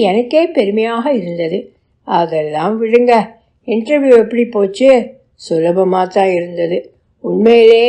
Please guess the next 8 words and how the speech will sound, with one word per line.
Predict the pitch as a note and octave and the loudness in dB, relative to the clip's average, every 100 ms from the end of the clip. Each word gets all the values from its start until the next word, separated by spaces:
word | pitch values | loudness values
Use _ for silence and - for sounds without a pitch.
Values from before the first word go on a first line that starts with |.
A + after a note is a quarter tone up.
| A#3+ | 2
நீங்க | G#3+ G#3 | 0 -2
நேத்து | G3+ G3 G3 G3 F#3+ | -2 -2 -2 0 0
எனக்கு | F#3 F#3+ G3 | -2 -4 -2
எடுத்த | G3+ A#3+ C4 | 0 2 2
இன்டர்வியூ | A3+ G#3 A#3+ A#3 G#3+ G3+ | 2 0 -4 -2 -2 -2
தான் | G3 A3 | -4 -4
கஷ்டமா | A3 F#3 - A3 G3+ G#3 | -4 -6 -6 -6 -4 -4
இருந்தது. | G#3+ F#3+ F#3 F#3 | -6 -8 -10 -8